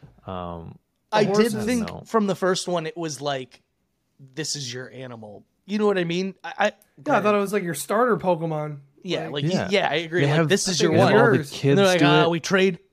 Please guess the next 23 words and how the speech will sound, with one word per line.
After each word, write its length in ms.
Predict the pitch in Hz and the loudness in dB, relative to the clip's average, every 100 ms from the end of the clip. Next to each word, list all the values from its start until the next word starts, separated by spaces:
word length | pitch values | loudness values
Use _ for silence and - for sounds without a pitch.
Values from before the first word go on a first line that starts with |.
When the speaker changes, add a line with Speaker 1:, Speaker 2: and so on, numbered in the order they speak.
| _ | _
Speaker 2:
we 120 | 165 | -10
trade 320 | 160 196 190 | -2 0 2
in 160 | 196 185 | 2 2
the 260 | 185 180 160 | 4 2 2
freaking 540 | 185 185 185 180 175 | -2 0 -2 -2 -6
winged 480 | 170 175 190 190 185 | -10 -4 0 0 0
ones 320 | 165 175 175 | -2 -2 -2
for 100 | 147 175 | -6 -6
the 180 | 175 | -6
sea 300 | 147 - 175 | -4 -4 -6
ones 360 | 139 127 123 123 | -8 -12 -14 -16
now." 300 | 123 123 135 90 85 - | -14 -8 -6 -6 -8 -18
Speaker 1:
Yeah. 60 | 220 - | -20 -8
And 100 | 120 | -2
then 160 | 131 | 0
there 140 | 139 131 | 2 2
were 100 | 123 | 2
the 140 | 104 | -2
underwater 440 | 110 117 107 107 110 | -4 -4 -2 -2 -2
butterfly. 600 | 110 110 107 110 107 107 - | -4 -6 -6 -8 -8 -8 -12
It's 160 | 104 | -16
like, 140 | 101 104 _ - _ - | -18 -20 _ -20 _ -18
dude, 200 | - | -18